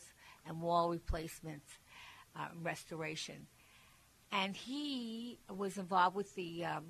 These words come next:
reconstruction of the main systems of eighty-eight Greenwich, uh, which is a four hundred fifty-two residential and commercial building in the financial district. And when they, they had severe damages by the,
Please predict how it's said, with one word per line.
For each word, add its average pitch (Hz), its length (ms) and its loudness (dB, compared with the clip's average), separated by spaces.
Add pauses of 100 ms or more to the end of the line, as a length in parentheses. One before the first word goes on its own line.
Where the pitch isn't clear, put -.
reconstruction 214 720 4
of 208 80 4
the 175 80 -6
main 202 300 0
systems 240 500 0
of 214 180 4 (120)
eighty-eight 208 480 2
Greenwich, 269 600 4 (680)
uh, 185 280 -2 (100)
which 214 180 2
is 185 120 0
a 202 60 0
four 233 300 6
hundred 240 320 2
fifty-two 233 680 0 (180)
residential 226 720 8
and 196 100 0
commercial 196 440 4
building 208 340 4
in 196 80 0
the 190 60 0
financial 175 560 4
district. 320 480 2 (880)
And 185 240 0
when 190 180 2
they, 190 220 4 (160)
they 196 140 6
had 196 180 6
severe 185 360 2
damages 185 600 6
by 185 180 6
the, 170 160 2